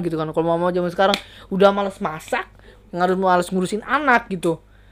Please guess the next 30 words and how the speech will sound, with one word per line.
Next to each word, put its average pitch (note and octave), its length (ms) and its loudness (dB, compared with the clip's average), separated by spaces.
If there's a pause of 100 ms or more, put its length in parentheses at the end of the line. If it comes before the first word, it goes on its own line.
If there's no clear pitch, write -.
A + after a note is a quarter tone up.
Pamer F#3+ 320 2
cincin G3 400 -2
dari G#3 160 6
suaminya G#3 400 0
lima G3+ 160 0
ratus F3+ 160 -4
juta G#3+ 480 2
gitu. E3+ 400 -8
Pamer G#3 480 2
ke F#3 80 -2
semua F#3 240 4
orang, G3 320 8
anjing F3 480 -2
gitu. D3+ 160 -8 (880)
Biar E4 320 10
apa D#4 80 8
sih C#4 160 4
pamer, B3+ 320 6
anjing? C4+ 400 6 (160)
Biar C4+ 320 6
apa B3 240 6
gitu? G3 240 4
Biar, G3 400 6
biar F#3 240 2
society F#3+ 560 4
lu G3 80 2
naik F#3+ 480 2
gitu E3 160 -2
kan. F#3 240 2 (240)
Society, G3 560 4